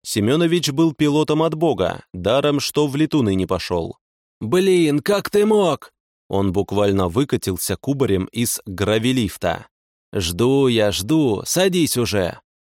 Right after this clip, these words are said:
Руки Егора пробежались по интерфейсу,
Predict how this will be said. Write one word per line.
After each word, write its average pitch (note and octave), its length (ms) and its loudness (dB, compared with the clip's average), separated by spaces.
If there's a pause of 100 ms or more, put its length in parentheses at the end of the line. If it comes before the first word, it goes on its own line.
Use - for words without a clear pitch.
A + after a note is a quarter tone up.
(440)
Руки A#2 360 0
Егора E3 440 2
пробежались C#3+ 640 0
по C#3 180 0
интерфейсу, A2+ 840 -2